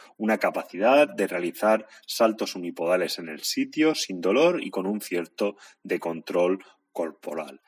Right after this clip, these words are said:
Los pacientes también pasaron la evaluación de la actividad de la rodilla mediante la escala I K T C, que consiste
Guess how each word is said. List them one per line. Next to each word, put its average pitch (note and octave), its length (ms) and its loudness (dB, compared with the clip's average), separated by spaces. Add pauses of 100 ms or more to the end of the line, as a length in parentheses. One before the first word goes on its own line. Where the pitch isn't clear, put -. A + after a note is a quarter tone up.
(280)
Los G2 220 -2
pacientes A2+ 680 0
también G2 640 -2
pasaron A2 640 0 (220)
la G3+ 80 4
evaluación D3+ 840 0 (220)
de G#2 140 -4
la F#2 80 0
actividad F#2+ 340 0
de G2 60 4
la F#2 140 2
rodilla A#2 420 2
mediante F#2 380 -4
la E2+ 100 -4
escala C#3 540 0
I B2+ 180 -4
K A2+ 200 2
T E2+ 180 -4
C, C3 320 2
que - 120 -10
consiste G#2 720 -4